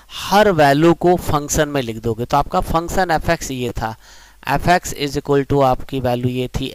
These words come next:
x plus sine two x। अब हम क्या करेंगे, सबकी value बारी बारी से लिखना शुरू करेंगे। तो सबसे पहले हम ज़ीरो लिखेंगे, तो ज़ीरो लिखेंगे तो ये ज़ीरो, ये sine zero आ जाएगा,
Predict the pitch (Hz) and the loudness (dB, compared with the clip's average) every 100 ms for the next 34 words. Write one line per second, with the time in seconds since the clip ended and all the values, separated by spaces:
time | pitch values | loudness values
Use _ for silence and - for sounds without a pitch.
0 | 131 143 - 156 170 - - - - - | -2 -2 -4 -4 -4 -6 -20 -20 -12 -2
1 | 127 127 135 151 160 - _ - - - | 2 2 0 -2 -4 -8 _ -14 -10 -6
2 | 117 113 113 120 143 - - - - 104 | -4 -4 -6 -12 -16 -20 -20 -8 -4 -4
3 | 104 - - 139 147 175 180 151 135 139 | -6 -12 -8 -4 0 0 0 0 0 0
4 | 131 135 151 - - - - - - 160 | -2 -2 -6 -8 -20 -16 -8 -2 2 2
5 | 151 - 185 156 135 143 135 120 120 120 | 2 -2 0 4 4 4 2 0 0 -2
6 | 120 123 - 139 113 117 110 - 113 104 | -4 -4 -4 -4 -6 -8 -6 -6 -6 -6
7 | 110 113 113 120 - - - 131 - 147 | -8 -10 -14 -18 -20 -20 -12 -6 0 0
8 | - 165 - 139 135 143 143 135 117 117 | 2 0 2 0 0 -2 -2 -4 -6 -4
9 | 117 110 107 - 110 113 - 117 135 143 | -2 -2 -6 -12 -12 -12 -12 -10 -4 0
10 | 151 151 143 151 147 147 - - - - | 2 0 -2 -4 -4 -6 -8 -20 -20 -8
11 | 127 131 120 131 135 147 151 120 123 - | -2 -2 -2 -2 0 2 2 0 -4 -2
12 | 117 113 113 110 110 104 101 110 113 120 | -4 -4 -8 -6 -4 -4 -6 -10 -14 -16